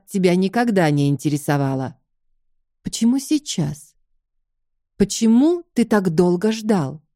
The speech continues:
"Сомневался, что по-прежнему её хочу".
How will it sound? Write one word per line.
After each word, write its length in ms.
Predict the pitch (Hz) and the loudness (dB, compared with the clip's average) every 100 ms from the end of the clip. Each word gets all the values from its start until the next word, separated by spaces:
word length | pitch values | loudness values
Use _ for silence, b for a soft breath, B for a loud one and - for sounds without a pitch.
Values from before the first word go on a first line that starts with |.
| _ _ _ _ _ _ _ _ _ _ | _ _ _ _ _ _ _ _ _ _
"Сомневался, 1080 | _ - 160 170 175 220 339 - 175 143 - _ _ | _ 0 4 4 4 2 0 -4 -4 -4 -8 _ _
что 240 | - 185 | -6 -2
по-прежнему 760 | 180 165 180 180 220 269 262 | 0 0 2 2 2 0 0
её 360 | 247 175 147 170 | 0 0 0 -2
хочу". 540 | 180 180 - 127 131 | -2 -6 -6 -10 -10